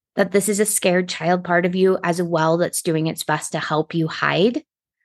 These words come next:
then I think we can find more compassion for this child part of ourselves, which is important for reparenting ourselves and healing childhood emotional neglect. Because often between our mature adult selves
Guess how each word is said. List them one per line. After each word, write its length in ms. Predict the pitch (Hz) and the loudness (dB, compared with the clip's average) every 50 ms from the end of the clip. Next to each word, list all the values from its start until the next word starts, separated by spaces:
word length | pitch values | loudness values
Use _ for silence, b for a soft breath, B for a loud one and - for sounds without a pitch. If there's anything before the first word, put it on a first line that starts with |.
| _ _ _ _ _ _ _ | _ _ _ _ _ _ _
then 260 | - 185 220 196 196 - | 0 2 2 2 2 2
I 80 | 196 202 | 2 0
think 260 | 196 202 220 214 - | 2 2 0 0 0
we 140 | 185 190 180 | 0 -2 0
can 160 | - 190 185 | 0 -2 -2
find 340 | - - 175 165 165 180 180 | 0 0 2 2 4 4 4
more 180 | 170 165 156 | 4 2 0
compassion 880 | 156 - 180 156 - - - 147 147 - - - 139 123 135 180 180 - _ _ _ _ _ _ _ _ _ _ _ _ _ | 0 -2 -6 -6 -6 -4 -4 -4 -4 -4 -4 -6 -4 -4 -4 -6 -8 -12 _ _ _ _ _ _ _ _ _ _ _ _ _
for 500 | - - - 190 175 160 156 151 151 - - | -8 -2 2 4 4 6 4 4 2 0 -2
this 280 | - 170 185 170 180 - | -4 0 0 0 0 0
child 320 | - 180 151 160 160 160 | 0 2 2 2 0 0
part 180 | - - 151 147 | 0 0 0 2
of 80 | 147 | 2
ourselves, 540 | 151 139 139 - - 113 117 101 - - - - | -2 -2 -2 -2 -2 0 0 0 -2 -6 -10 -6
which 260 | - 196 196 190 - | 0 2 2 2 2
is 120 | 175 170 175 | 0 0 0
important 720 | 175 165 165 - - 180 160 - - 165 156 - - - | 0 -2 -2 -2 0 0 2 2 2 0 -2 -2 -4 -8
for 440 | - - 185 170 165 160 156 156 156 | -8 -2 2 4 4 4 4 2 2
reparenting 600 | 175 170 165 - - 180 170 175 180 180 185 175 | 0 -2 -2 -4 -2 0 2 2 2 2 0 0
ourselves 520 | 170 160 160 - - 156 151 151 147 151 - | 0 0 0 -2 0 2 2 2 0 -2 -2
and 160 | - 170 165 | -2 0 0
healing 680 | 160 165 - - 185 180 170 165 165 165 160 160 160 160 | 0 -4 -4 0 2 4 4 4 4 4 4 2 0 -2
childhood 420 | 160 - - 156 156 147 156 151 | -2 0 2 2 2 2 0 -4
emotional 440 | 147 151 147 139 143 - - 165 156 | -4 -2 -4 -4 -4 -6 -4 -4 -4
neglect. 560 | 156 156 151 - 156 139 - - _ - - _ _ _ _ _ _ _ _ | -2 -2 -2 0 0 0 -2 -4 _ -20 -20 _ _ _ _ _ _ _ _
Because 260 | - 208 - 214 175 165 - | 0 2 2 2 0 2 2
often 320 | 196 196 190 - 214 202 196 | 2 2 2 2 0 0 0
between 600 | 190 180 - - - 185 185 180 175 175 175 - | 0 -2 -4 -4 -4 -2 0 2 2 0 0 -2
our 160 | - 190 180 175 | 0 0 2 2
mature 480 | 175 170 175 - - - 180 165 170 | 0 -2 -4 -4 -2 0 2 2 2
adult 400 | - - 165 180 170 165 170 - | 2 0 2 2 2 2 2 -2
selves 360 | - - 156 147 160 165 160 | -2 -2 0 0 0 -2 -4